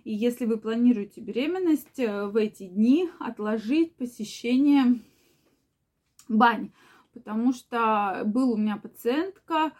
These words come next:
у которой муж прям был заядлым банщиком, как только он перестал, и вот в периоды хотя бы до овуляции там ходить в баню, а у них очень быстро наступила беременность, поэтому этот факт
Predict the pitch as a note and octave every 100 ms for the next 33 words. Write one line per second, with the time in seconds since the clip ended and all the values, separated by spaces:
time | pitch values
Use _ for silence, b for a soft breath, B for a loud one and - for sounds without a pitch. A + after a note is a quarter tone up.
0 | b b b A3 B3 A#3+ A#3+ A3 A3 C#4
1 | - A3+ A3+ G#3+ A#3 A3 A3 G#3 G3 G#3
2 | G#3 A3 D#4+ F#4 - F4 D#4+ C#4 C4 B3+
3 | - A#3 A3 G#3+ G#3+ G#3+ G#3+ G#3 G3 F#3
4 | G3 G3 - G#3+ G3 - - - B3 A#3+
5 | G#3 G#3+ G#3+ - A3 F#3 F3+ A3+ A3 G3
6 | G#3+ A#3 A3 - A3 - G3 G#3+ A3 G#3
7 | F#3+ F#3 F#3+ B3+ F4 G4+ B B B F4+
8 | C#4 A3+ A#3 A#3+ C#4+ C#4 A3 A#3 C4 -
9 | C#4 G#3+ - F#3+ - A3+ A3 A3+ G#3+ F3
10 | F#3+ G#3 - A#3 A3+ A3+ A#3 A#3 C4 D4
11 | -